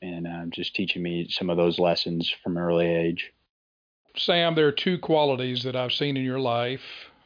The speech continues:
Speaker 2: that I'd like to explore in our interview today. Those qualities are friendliness and intentionality. Uh, I'm gonna render an opinion here before we even get too far. Our interactions with others, I think, are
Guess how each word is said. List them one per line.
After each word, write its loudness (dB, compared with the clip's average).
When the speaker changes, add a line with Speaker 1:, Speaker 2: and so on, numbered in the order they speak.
Speaker 2:
that -4
I'd 0
like 0
to -12
explore -2
in -4
our -4
interview -4
today. -8
Those 0
qualities 4
are -4
friendliness 0
and -4
intentionality. -4
Uh, -2
I'm 0
gonna -2
render 4
an 2
opinion 0
here -2
before -4
we -6
even -8
get -8
too -4
far. -6
Our -4
interactions -2
with -8
others, 0
I 0
think, -12
are -12